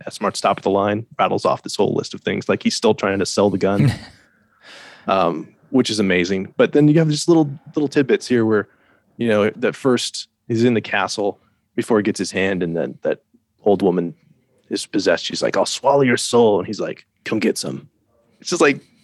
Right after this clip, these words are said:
Speaker 1: eighties action hero.
Speaker 2: Super cheesy.
Speaker 1: Super cheesy. "Give me some sugar, baby."
Speaker 2: Yeah.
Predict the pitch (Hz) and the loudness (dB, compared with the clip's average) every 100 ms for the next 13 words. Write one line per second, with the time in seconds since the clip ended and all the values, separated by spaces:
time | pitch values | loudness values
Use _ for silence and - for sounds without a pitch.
0 | _ - - - 131 127 123 120 120 113 | _ -14 -12 -2 4 6 6 4 2 0
1 | - 113 101 98 95 95 92 - - - | 0 -2 0 2 2 0 -2 0 0 0
2 | 98 92 110 - - _ _ _ _ - | -4 -8 -10 -12 -12 _ _ _ _ -12
3 | - - 143 127 - 110 107 104 98 - | -4 2 4 4 2 2 4 0 0 0
4 | 135 117 110 - 113 107 101 101 104 127 | 2 2 -2 0 2 4 4 2 2 2
5 | 113 - | 2 -2